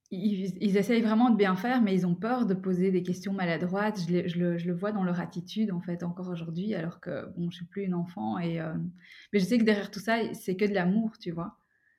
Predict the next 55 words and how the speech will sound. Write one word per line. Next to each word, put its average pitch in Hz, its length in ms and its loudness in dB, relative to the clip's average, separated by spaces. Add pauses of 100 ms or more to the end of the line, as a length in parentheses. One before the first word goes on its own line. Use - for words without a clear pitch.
(880)
Mais 208 120 2
même 262 340 10
eux, 254 240 6
ils 196 160 4
ont, 190 120 -8
ils 185 180 0
ont 180 120 2
pas 214 140 0
conscience 196 640 -4
de, 175 480 0
de, 175 400 -4
de 180 120 0
ça. 190 280 -6
Quand 196 160 -4
on - 20 0
revient 190 240 -4
sur 190 160 -4
des 185 220 2
événements 185 400 2
de 180 100 2
quand 185 180 -4
je 185 80 -6
suis 190 220 -2
enfant, 190 500 -4 (540)
ils 196 200 0
avaient 175 200 2
pas 190 140 -2
cette - 240 -8
compréhension-là. 175 720 -10 (280)
Même 208 200 0
encore 196 260 -4
aujourd'hui, 180 420 -4
en 175 100 -4
fait. 175 220 -14 (240)
C'est 202 140 -4
seulement 233 340 6
maintenant 214 320 4
qu'ils 214 120 -2
se 180 40 -4
disent, « 202 260 -6
Ah 240 240 -2
oui, 226 220 0
ok, - 180 -4 (140)
maintenant 196 180 -2
avec 220 120 -2
ce - 100 -20
que - 80 -6
tu 190 160 -6
me 180 80 0
dis, 208 140 0
du 202 100 -6
coup, 208 140 -10
je - 80 -14
comprends 185 340 -8
mieux. » 185 320 -4